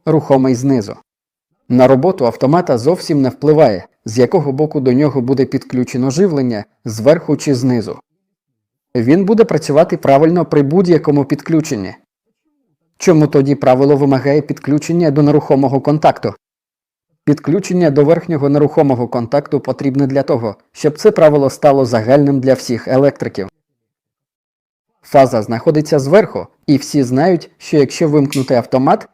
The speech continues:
на нижніх клемах напруга буде відсутня. Йдемо далі.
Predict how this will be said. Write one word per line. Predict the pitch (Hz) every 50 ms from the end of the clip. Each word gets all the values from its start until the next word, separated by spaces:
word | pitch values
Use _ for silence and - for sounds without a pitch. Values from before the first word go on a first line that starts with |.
| _ _ _
на | 120 127 143
нижніх | 185 240 233 190 180 160 147 - -
клемах | - 127 131 135 139 135 143 -
напруга | 147 139 135 - - 185 170 - 139 131
буде | 135 139 143 127 135
відсутня. | 120 131 131 - - 170 147 - 110 95 95 - _ _ _ _ _ _ _ _ _ _ _ _ _ _ _ _ _ _ _ _ _ _ _ _ _ _ _
Йдемо | - 143 131 127 131 139 143 147 151
далі. | 147 139 120 107 104 98